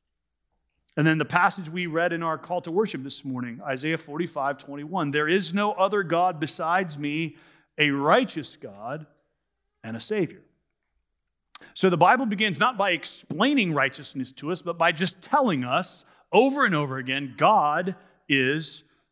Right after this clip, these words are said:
righteous. Not only do we learn that God is righteous from the Bible,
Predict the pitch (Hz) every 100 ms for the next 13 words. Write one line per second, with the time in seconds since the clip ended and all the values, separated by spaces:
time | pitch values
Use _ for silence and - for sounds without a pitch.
0 | _ - 156 170 165 113 - - - _
1 | _ _ _ _ - 170 226 320 320 247
2 | 247 226 226 196 143 196 294 294 156 151
3 | 135 147 - 143 123 123 113 170 214